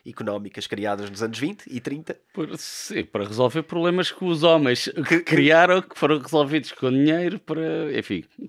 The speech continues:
Speaker 1: Chegamos àquela máxima que o mal do mundo são as pessoas.
Speaker 2: Exatamente.
Speaker 1: Eh, neste caso são, são,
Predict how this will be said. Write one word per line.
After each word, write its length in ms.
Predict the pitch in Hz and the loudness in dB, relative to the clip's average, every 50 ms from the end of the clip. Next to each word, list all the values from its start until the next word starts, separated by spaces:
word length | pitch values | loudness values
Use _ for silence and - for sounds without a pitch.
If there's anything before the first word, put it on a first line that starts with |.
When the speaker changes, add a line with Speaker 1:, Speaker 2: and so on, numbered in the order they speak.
| - _ _ _ _ _ _ 127 123 - | -20 _ _ _ _ _ _ -14 -10 -10
Speaker 1:
Chegamos 280 | - - 151 147 135 127 | -4 -4 -4 -4 0 2
àquela 360 | 131 127 - 135 127 127 127 | 2 2 4 4 4 4 4
máxima 480 | 123 139 135 139 139 - 135 131 151 - | 4 4 4 4 2 0 0 0 -2 -2
que 100 | - 147 139 135 131 127 135 - 135 120 | 0 -2 -2 -2 -2 -4 -6 -8 -8 -4
o 20 | |
mal 160 | 127 135 127 | -2 -2 -2
do 120 | 127 127 120 | -2 -4 -4
mundo 200 | 127 127 123 127 | -6 -6 -6 -6
são 140 | - 131 | -6 -6
as 80 | 123 110 | -6 -6
pessoas. 320 | - - 139 127 127 123 | -6 -6 -6 -4 -4 -4
Speaker 2:
Exatamente. 580 | 180 170 127 107 101 107 104 98 - 113 107 113 | -4 -6 -6 -4 -4 -4 -4 -4 -4 -2 0 0
Speaker 1:
Eh, 380 | 123 120 117 117 113 113 113 123 131 120 | 0 0 -2 -4 -4 -6 -6 -6 -6 -6
neste 180 | 127 131 123 120 | -6 -6 -8 -2
caso 260 | - 131 123 123 123 - | 0 2 2 2 0 -2
são, 260 | - 131 123 139 - | -4 -4 -4 -4 -6
são, 340 | - - 127 120 120 127 | -6 -4 -4 -4 -4 -6